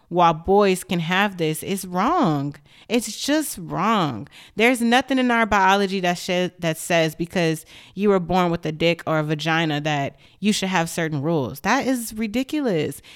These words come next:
You're fighting biology with whatever you think your moral grounds is.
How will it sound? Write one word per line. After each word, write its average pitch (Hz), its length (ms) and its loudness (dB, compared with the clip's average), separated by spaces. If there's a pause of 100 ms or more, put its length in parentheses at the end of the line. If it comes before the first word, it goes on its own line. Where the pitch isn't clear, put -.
(120)
You're 254 220 4
fighting 226 540 2
biology 190 680 2
with 165 420 2
whatever 175 600 -2
you 175 160 -2
think 175 260 -6
your 160 140 -4
moral 156 300 0
grounds 143 460 -6
is. 85 420 -14